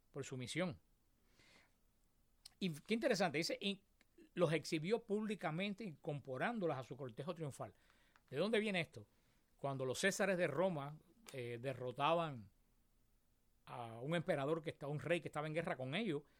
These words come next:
se celebraba en Roma un triunfo, se llamaba. ¿Y qué era el triunfo?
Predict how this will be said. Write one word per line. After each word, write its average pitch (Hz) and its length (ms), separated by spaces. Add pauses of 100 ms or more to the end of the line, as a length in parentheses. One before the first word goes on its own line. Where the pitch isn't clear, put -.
(220)
se 160 160
celebraba 147 460
en 170 60
Roma 180 200
un 156 140
triunfo, 160 540 (580)
se 131 160
llamaba. 120 420 (320)
¿Y 143 80
qué 175 100
era 233 80
el 214 80
triunfo? 185 380